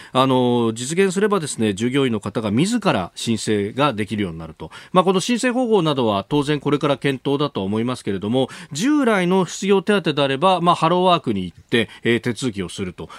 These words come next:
いうようなことになってますんで、それに準じた形になると思います。まあ、これもですね、上限が一日あたり八千三百三十円なんで、こっちも引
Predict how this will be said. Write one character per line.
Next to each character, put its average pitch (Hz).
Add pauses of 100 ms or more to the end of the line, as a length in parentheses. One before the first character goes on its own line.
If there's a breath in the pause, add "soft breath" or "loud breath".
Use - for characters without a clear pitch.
(100)
い 117
う 120
よ 110
う -
な 90
こ 101
と 139
に 113
な 95
っ -
て -
ま 82
す 87
ん 85
で、 139
そ 151
れ 147
に 139
準 131
じ 131
た 151
形 110
に 135
な 107
る 92
と 123
思 92
い 82
ま 76
す。 - (520 loud breath)
ま 165
あ、 156
こ 202
れ 254
も 262
で 226
す -
ね、 131
上 160
限 185
が 175
一 160
日 180
あ 165
た -
り 107
八 -
千 165
三 123
百 98
三 110
十 113
円 82
な 80
ん 87
で、 131
こ -
っ 170
ち -
も 226
引 135